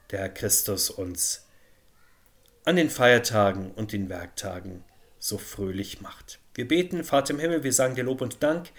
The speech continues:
für unseren Herrn Jesus Christus, der sein Leben für uns gegeben hat und nun an unserer Seite steht und für uns eintritt. Mit Hilfe seines Geistes loben und preisen wir deine Güte heute und alle Tage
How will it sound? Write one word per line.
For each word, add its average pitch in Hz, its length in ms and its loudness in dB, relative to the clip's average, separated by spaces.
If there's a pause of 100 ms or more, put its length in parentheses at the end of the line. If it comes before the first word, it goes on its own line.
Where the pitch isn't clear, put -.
(420)
für - 80 -4
unseren 113 240 0
Herrn 113 240 6
Jesus 98 300 2
Christus, 156 420 2
der 107 100 -2
sein 95 180 -2
Leben 107 280 -2
für 110 80 -8
uns - 260 -6
gegeben 117 300 -4
hat 107 240 0 (540)
und - 120 -8
nun 131 200 6
an 120 80 6
unserer 113 220 2
Seite 104 320 6
steht 131 460 0
und 104 80 -4
für - 120 -8
uns 98 160 -4
eintritt. 120 540 -4 (600)
Mit 160 140 -4
Hilfe 170 220 2
seines 143 280 6
Geistes 123 420 4
loben 120 280 2
und 104 140 -4
preisen 113 400 4
wir 101 60 -4
deine 98 220 -2
Güte 117 360 -6
heute 107 280 2
und 98 80 -6
alle 98 180 -6
Tage 104 460 -2